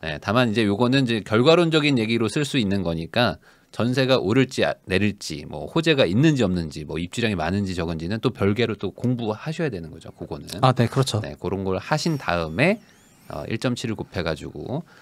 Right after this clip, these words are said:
Speaker 1: 이제 좀 오버인지 좀 아니면 언더인지 이런 걸 좀 판단하는 하나의 기준이라고 생각하시면 좋을 것 같습니다. 아니, 제가 요 얘기를 듣자마자
Speaker 2: 네.
Speaker 1: 어, 요거 이제 유튜브에서 사실
Speaker 2: 네.
Speaker 1: 칠판에다 쓸 수도
Speaker 2: 네.
Speaker 1: 없고
Speaker 2: 아. <laughs>
Speaker 1: 설명도 어려운데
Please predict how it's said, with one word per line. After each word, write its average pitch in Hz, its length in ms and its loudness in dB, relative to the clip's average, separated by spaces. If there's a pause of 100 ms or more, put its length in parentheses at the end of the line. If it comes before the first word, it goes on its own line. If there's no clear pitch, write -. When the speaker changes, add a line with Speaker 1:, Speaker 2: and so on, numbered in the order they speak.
(140)
Speaker 1:
이제 - 100 -14
좀 78 200 -10 (100)
오버인지 107 640 2
좀 92 140 -10
아니면 82 260 -6
언더인지 98 480 -2
이런 80 200 -4
걸 80 100 -6
좀 85 100 -12
판단하는 143 680 -6
하나의 139 260 -4
기준이라고 131 540 2
생각하시면 90 600 -6
좋을 - 140 -8
것 - 160 -10
같습니다. - 260 -14
아니, 123 120 4
제가 143 180 4
요 127 80 6
얘기를 135 200 4
듣자마자 110 680 0
Speaker 2:
네. 113 100 -2 (340)
Speaker 1:
어, 160 220 4
요거 165 540 6
이제 123 200 4
유튜브에서 120 640 -2
사실 101 360 -4
Speaker 2:
네. 101 160 0
Speaker 1:
칠판에다 110 560 -2
쓸 180 200 -2
수도 170 300 -4
Speaker 2:
네. 107 160 -2
Speaker 1:
없고 73 280 -10
Speaker 2:
아. 131 120 6
<laughs> 165 260 6
Speaker 1:
설명도 226 420 6
어려운데 107 440 6